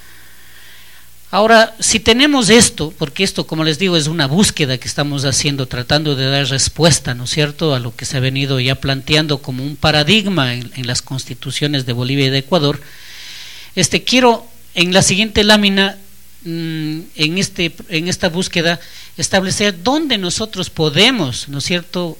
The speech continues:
eh, ver, determinar, ¿no es cierto?, valorar, este, la praxis de la, de la summa, del summa causa. La primera cuestión, ¿no es cierto?, es, eh, yo diría, la,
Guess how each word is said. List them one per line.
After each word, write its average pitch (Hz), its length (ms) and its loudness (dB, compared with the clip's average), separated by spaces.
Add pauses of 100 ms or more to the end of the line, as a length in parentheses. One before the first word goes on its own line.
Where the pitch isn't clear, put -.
eh, 127 340 -4
ver, 170 680 4 (400)
determinar, 160 920 4 (240)
¿no 143 100 -8
es 135 60 -6
cierto?, 151 360 -4
valorar, 156 640 4 (560)
este, 143 680 2 (320)
la 143 220 -2
praxis 180 500 2
de 139 100 0
la, 131 240 0
de 135 140 -6
la 127 100 -2
summa, 131 340 -4 (160)
del 127 140 -4
summa 131 340 -6
causa. - 340 -12 (1080)
La 160 140 2
primera 247 340 2
cuestión, 214 600 0 (160)
¿no 170 80 -10
es 151 80 -8
cierto?, 185 420 -2
es, 180 400 4
eh, 135 680 -2
yo 151 140 -2
diría, 170 480 4 (580)
la, 139 840 2